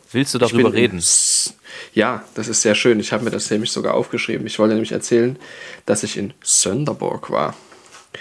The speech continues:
Speaker 1: Ist das Dänemark?
Speaker 2: S-, ja.
Speaker 1: Sehr gut.
Speaker 2: Das ist,
Speaker 1: Äh,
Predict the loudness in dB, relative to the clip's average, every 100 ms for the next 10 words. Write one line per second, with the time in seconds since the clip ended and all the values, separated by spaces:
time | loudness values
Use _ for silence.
0 | -18 -18 -10 -8 -6 -2 0 2 0 0
1 | -8 -4 -4 -4 -8 -20 -20 -20 -4 -2
2 | -2 -6 -20 -20 -20 -6 -4 -4 -8 -14
3 | -4 -2 0 2 2